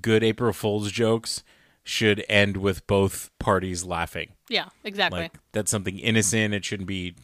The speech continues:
Speaker 1: like,
Speaker 2: Nothing destructive. I don't want you to
Speaker 1: Right.
Speaker 2: fucking, like, please, I hate that shit. Like,
Speaker 1: Yeah, so
Speaker 2: I can
Speaker 1: that
Speaker 2: handle a clothespin on the back of me. That's good. That works.
Speaker 1: Yeah. When I was, random side story, I used to run a crew, an overnight crew for a big catering company,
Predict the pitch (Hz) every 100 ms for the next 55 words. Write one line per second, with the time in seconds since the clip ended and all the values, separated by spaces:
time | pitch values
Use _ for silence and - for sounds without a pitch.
0 | - 95 87 85 202 208 240 220 - -
1 | 185 190 - 190 190 - 190 226 233 -
2 | 202 185 190 196 190 190 185 185 - 254
3 | 226 208 190 170 196 185 160 - - 160
4 | 110 104 82 78 _ _ - 113 90 85
5 | - - 240 294 277 262 233 - 214 196
6 | 208 185 175 170 160 175 170 180 185 185
7 | 160 180 - 226 202 165 85 - _ _
8 | _ _ _ 120 117 123 131 107 117 _
9 | - 117 123 117 - 101 101 - 107 92
10 | 90 87 - 104 101 - 110 104 98 92
11 | - - 98 95 95 87 98 82 101 104
12 | 101 104 - 110 107 104 - 92 92 92
13 | - 95 95 92 98 95 104 104